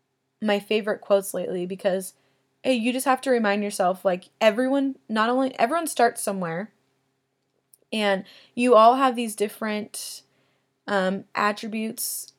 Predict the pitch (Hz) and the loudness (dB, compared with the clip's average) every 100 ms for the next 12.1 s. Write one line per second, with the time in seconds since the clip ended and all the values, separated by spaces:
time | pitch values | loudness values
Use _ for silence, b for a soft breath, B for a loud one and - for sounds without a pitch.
0 | _ - 196 190 175 170 170 175 180 - | _ -12 -6 -4 -4 -6 -8 -8 -10 -12
1 | - - _ _ - - 208 220 233 247 | -18 -20 _ _ -6 -2 -2 -2 -2 -2
2 | 247 - 247 240 233 226 226 220 220 214 | -4 -6 -4 -4 -4 -4 -4 -4 -4 -6
3 | 208 226 233 - 247 254 262 269 262 233 | -2 2 2 2 0 0 0 0 -2 -2
4 | 220 - 208 196 190 190 190 190 185 b | -6 -6 -6 -6 -2 -2 -2 -2 -6 b
5 | b b b b - 285 - 233 240 262 | b b b b -4 -4 -4 -6 -4 -2
6 | 269 262 - 208 196 190 - 196 208 - | 0 -2 -4 -4 -4 -6 -10 -10 -8 -6
7 | 214 196 - - - - _ _ - 190 | -6 -6 -10 -14 -14 -14 _ _ -14 -10
8 | 175 180 - _ - - - - 233 233 | -10 -10 -14 _ -20 -20 -18 -6 -4 -4
9 | - 226 190 196 190 190 196 190 196 190 | -4 0 0 -2 -6 -8 -8 -6 -4 -4
10 | 190 - - b b - 220 202 214 190 | -4 -8 -16 b b -10 -2 0 -2 -8
11 | 190 208 185 180 185 175 175 - 196 180 | -6 -2 -2 0 0 0 -2 -6 -6 -6
12 | 185 | -6